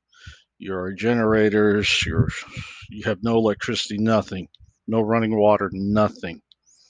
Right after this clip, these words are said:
You don't have to be the one without that. With E M P Shield, it allows you, it protects your, your devices,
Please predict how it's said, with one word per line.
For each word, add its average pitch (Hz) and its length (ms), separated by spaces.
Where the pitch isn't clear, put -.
You 123 200
don't 143 280
have 131 260
to 143 100
be 131 120
the 123 120
one 117 500
without 107 500
that. 78 260
With 113 180
E 156 220
M 151 180
P 170 300
Shield, 101 600
it 127 160
allows 123 600
you, 147 280
it 117 160
protects - 640
your, 147 340
your 127 140
devices, 131 760